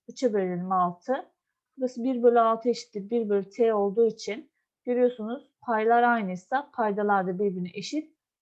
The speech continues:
İkisi birlikte bu işi kaç günde bitirirmiş? Altı günde bitirir. Bakın bu soruda şu çok güzel. İki katına çıkarmakla iki kat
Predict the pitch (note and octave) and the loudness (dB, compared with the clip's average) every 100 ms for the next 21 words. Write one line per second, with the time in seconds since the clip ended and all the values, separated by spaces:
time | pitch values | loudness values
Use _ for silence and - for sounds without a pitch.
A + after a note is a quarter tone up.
0 | _ B3 - C#4 A#3+ A3 F#3+ - G3 G3+ | _ -16 -12 -10 -2 -2 -2 -6 -6 0
1 | A#3+ A#3 A3+ - C4+ C4+ G#3 F#3 F3 F3 | -2 -2 -10 -6 -6 -4 -6 -4 -6 -8
2 | F#3+ F3+ F#3 A#3+ F4 - _ _ _ _ | -10 -8 -6 -8 -10 -14 _ _ _ _
3 | A3+ A3 G#3+ F#3+ F#3 A#3 C#4 - _ G#3+ | 0 0 -2 -6 2 2 2 -4 _ -14
4 | - E3 D3+ - _ _ _ _ _ B3+ | -6 -6 -6 -14 _ _ _ _ _ -6
5 | C#4 C#4 D4 - D4+ C4 C#4 E4+ - D#4+ | -4 -6 -6 -2 -2 0 -2 -2 -4 -4
6 | D4 B3 F#3 G3+ C#4+ - _ _ - B3 | 0 -2 0 0 0 -2 _ _ -18 -6
7 | D#4 D#4+ D#4 D4 C#4+ - - D4+ C4+ C#4+ | -4 -4 -4 -2 -2 -4 -6 2 2 4
8 | G#4+ G#4+ F4+ - B3+ - _ - D#4 | 0 2 0 0 -2 -18 _ -4 -4